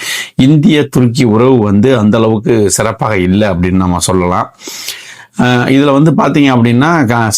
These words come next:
சமீபத்துல நடந்த, அஹ், ஆபரேஷன்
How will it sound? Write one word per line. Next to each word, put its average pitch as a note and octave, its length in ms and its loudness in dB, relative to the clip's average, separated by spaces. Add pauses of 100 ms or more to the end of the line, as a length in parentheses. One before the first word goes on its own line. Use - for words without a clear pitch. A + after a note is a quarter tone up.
சமீபத்துல C#3+ 540 2
நடந்த, A2 400 2 (540)
அஹ், G2 320 -2
ஆபரேஷன் B2 540 0